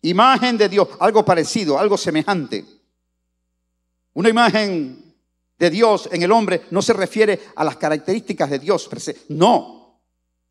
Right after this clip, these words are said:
A nuestra apariencia física, porque nosotros nunca podremos ser como Él. Dios es único, omnipotente, omnisciente,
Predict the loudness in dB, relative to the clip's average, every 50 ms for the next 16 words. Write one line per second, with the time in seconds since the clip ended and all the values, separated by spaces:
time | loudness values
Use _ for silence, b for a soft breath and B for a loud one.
0 | _ _ _ _ _ _ _ _ _ _ _ _ _ _ _ -16 -14 -12 -12 -12
1 | -10 -10 -12 -12 -12 -14 -14 -12 -10 -8 -8 -8 -8 -8 -10 -10 -10 -12 _ _
2 | _ _ _ _ _ _ _ _ -14 -12 -12 -10 -12 -12 -16 -18 -20 _ -20 -20
3 | -20 -20 _ _ _ _ _ _ -20 -18 -18 -16 -16 -16 -16 -12 -12 -12 -12 -10
4 | -8 -8 -8 -8 -8 -10 -12 -14 -14 _ -14 -14 -12 -10 -8 -10 -10 -10 -10 -12
5 | -12 -12 -14 -14 -14 -14 -12 -10 -10 -10 -10 -10 -14 -16 -16 -16 -14 -14 -16 -16
6 | _ _ _ _ -12 -10 -10 -8 -8 -10 -12 -12 -16 -16 -14 -12 -12 -12 -12 -12
7 | -12 -14 -14 -10 -8 -10 -8 -10 -12 -12 -12 -12 -10 -12 -14 -14 -12 -12 -10 -12
8 | -12 -14 -18 -20 -20